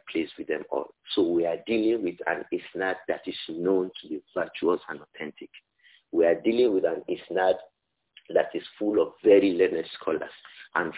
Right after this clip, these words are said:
from amongst those who reported that hadith from Sa'id ibn Musayyib was the eminent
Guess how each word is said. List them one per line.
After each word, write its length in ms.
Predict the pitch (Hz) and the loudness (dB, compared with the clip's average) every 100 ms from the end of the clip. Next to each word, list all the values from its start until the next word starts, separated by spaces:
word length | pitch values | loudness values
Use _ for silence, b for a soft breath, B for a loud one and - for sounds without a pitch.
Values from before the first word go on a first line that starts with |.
| - | -4
from 160 | 90 | 0
amongst 440 | 85 90 120 131 - | 0 2 2 2 2
those 240 | 110 113 101 | 4 4 4
who 160 | 104 | 0
reported 500 | 101 90 98 95 90 - | 0 2 2 4 4 2
that 160 | 85 - | -2 -2
hadith 300 | - - 85 82 | -4 -2 -6 -4
from 160 | 85 78 - | -4 -4 -4
Sa'id 280 | 80 87 80 | 0 0 0
ibn 180 | 76 | -4
Musayyib 440 | 76 _ _ - 78 - _ _ _ _ _ | -8 _ _ -2 -2 -4 _ _ _ _ _
was 200 | 76 76 | -6 -4
the 80 | - - | -6 -2
eminent 400 | 85 90 85 87 | 0 0 -2 -4